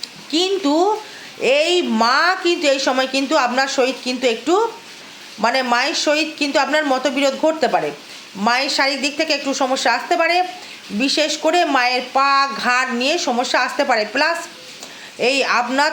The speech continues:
থেকে শারীরিক দিক থেকে সমস্যা আপনার ক্ষেত্রে আসতে পারে।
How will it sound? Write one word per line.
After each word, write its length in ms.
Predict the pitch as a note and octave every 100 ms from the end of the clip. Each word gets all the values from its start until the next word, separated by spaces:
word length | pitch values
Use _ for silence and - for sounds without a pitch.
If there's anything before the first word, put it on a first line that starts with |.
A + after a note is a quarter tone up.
| D#4+
থেকে 220 | E4+ F4
শারীরিক 340 | E4 C#4 A#3+
দিক 180 | B3+ C#4
থেকে 280 | C#4 D4+ F4+
সমস্যা 500 | E4 A#3 B3 C4 D#4
আপনার 320 | C4 A3+ B3+
ক্ষেত্রে 420 | A#3+ A3 C4+ F4+ G#4+ - - -
আসতে 460 | G#3 A#3+ - D#4+
পারে। 340 | F4+ A3+ F3+